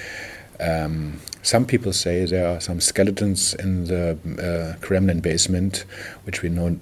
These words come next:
don't know about, um, which might explain the obvious, mild approach, uh, f-,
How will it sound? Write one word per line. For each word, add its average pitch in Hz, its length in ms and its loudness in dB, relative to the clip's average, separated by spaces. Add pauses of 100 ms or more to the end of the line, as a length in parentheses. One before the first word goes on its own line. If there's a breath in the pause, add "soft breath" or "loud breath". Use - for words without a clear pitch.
don't 85 180 2
know 90 160 2
about, 78 560 0 (180)
um, 80 280 -2 (100)
which - 240 -4
might 90 180 2
explain 90 640 0
the 80 300 -2 (680 loud breath)
obvious, 95 580 4 (640 soft breath)
mild 87 760 4 (280)
approach, - 680 0 (420)
uh, 78 380 -4 (160)
f-, - 180 -16